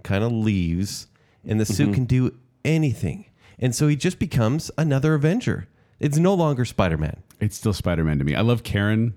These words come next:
Speaker 3: Jennifer Connelly is the A I. I really enjoyed her
Speaker 1: Why
Speaker 3: in
Speaker 1: does
Speaker 3: there.
Speaker 1: Spider-Man have A I?
Speaker 2: Yeah.
Speaker 3: In this movie, it makes sense. I'm not saying this is, like, my Spider-Man, like, this is my Spider-Man of
Speaker 1: Sure,
Speaker 3: choice, this,
Speaker 1: sure.
Speaker 3: this reality. I'm saying they
Speaker 1: It
Speaker 3: pulled it
Speaker 1: totally
Speaker 3: off
Speaker 1: works in the
Speaker 3: in the
Speaker 1: universe,
Speaker 3: Marvel Cinematic
Speaker 1: though.
Speaker 3: Universe.
Speaker 1: And I'll give it
Speaker 3: And,
Speaker 1: that.
Speaker 3: uh,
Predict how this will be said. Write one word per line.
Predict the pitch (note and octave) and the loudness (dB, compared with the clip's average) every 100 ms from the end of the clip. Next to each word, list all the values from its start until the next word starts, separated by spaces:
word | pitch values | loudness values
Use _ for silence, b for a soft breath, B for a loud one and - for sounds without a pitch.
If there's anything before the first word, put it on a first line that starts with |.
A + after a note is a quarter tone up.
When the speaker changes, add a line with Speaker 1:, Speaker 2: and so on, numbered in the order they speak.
| - | -6
Speaker 3:
Jennifer | F2+ G#2+ F#2+ | 0 0 0
Connelly | - F#2 G2 G2+ | 0 0 2 2
is | F#2+ | 0
the | D2 | 0
A | E2+ E2+ | 0 0
I. | D#2 F#2 | 0 0
I | D#2+ | 0
really | F#2 F2+ F#2 | 0 2 0
enjoyed | F2+ F2 | 0 -2
her | D2+ | 2
Speaker 1:
Why | G2+ C#3 | 2 4
Speaker 3:
in | |
Speaker 1:
does | C#3+ | 2
Speaker 3:
there. | G2+ | 2
Speaker 1:
Spider-Man | C3 A#2+ A#2 G#2 | 2 2 2 2
have | G#2 - | 0 2
A | F#2+ | 2
I? | E2+ D#2+ D2+ - | 2 0 -4 -8
Speaker 2:
Yeah. | - G#2 F#2+ F2+ - | -2 0 0 -4 0
Speaker 3:
In | B2 | 2
this | C#3 F3+ | 2 2
movie, | F3+ F3+ F#3+ | 2 2 0
it | |
makes | F3+ F#3 - | 0 -2 0
sense. | G#3 D3+ - - | 0 0 -2 -2
I'm | D#3+ | 2
not | A#3+ - | 2 2
saying | F#3+ E3+ | 2 2
this | C#3 | 2
is, | C#3+ A#2+ | 2 2
like, | A2 | 2
my | G2 G#2 A2 | 2 2 2
Spider-Man, | G#2 - - G#2 A2+ G#2+ G2+ G#2 | 0 -2 0 2 2 2 2 2
like, | F#2+ F2+ - - | 0 -2 -6 -10
this | E2 F#2 | -6 -4
is | F2+ | 0
my | E2+ | 0
Spider-Man | D#2 E2+ F2 F2 E2+ | 0 0 2 2 0
of | - | 2
Speaker 1:
Sure, | A2 | 2
Speaker 3:
choice, | F#2 | 2
this, | F#2+ F#2+ | 0 0
Speaker 1:
sure. | F#2 | 0
Speaker 3:
this | G#2 - | 0 0
reality. | F#2+ E2+ A2+ C#3+ B B - | 0 2 2 0 B B 0
I'm | A2+ | 2
saying | - B2+ G#2+ | 2 2 2
they | A2+ | 2
Speaker 1:
It | C#3+ | 2
Speaker 3:
pulled | C#3 C#3 A#2+ | 2 2 4
it | |
Speaker 1:
totally | - - C3 | 4 4 2
Speaker 3:
off | |
Speaker 1:
works | A#2 - | 2 2
in | A2 | 2
the | G#2 | 4
Speaker 3:
in | |
the | G#2+ A2 | 4 4
Speaker 1:
universe, | G#2 G2 | 0 0
Speaker 3:
Marvel | G2 D#2+ E2 | 2 2 2
Cinematic | |
Speaker 1:
though. | D#2+ | -2
Speaker 3:
Universe. | D2+ - - - - | -4 -6 -12 -10 -2
Speaker 1:
And | F#2+ | 0
I'll | F#2+ F#2+ | 2 2
give | F#2 | 2
it | A2+ | 4
Speaker 3:
And, | A2 | 4
Speaker 1:
that. | G#2+ G2+ G2 | 2 2 2
Speaker 3:
uh, | F#2 | 0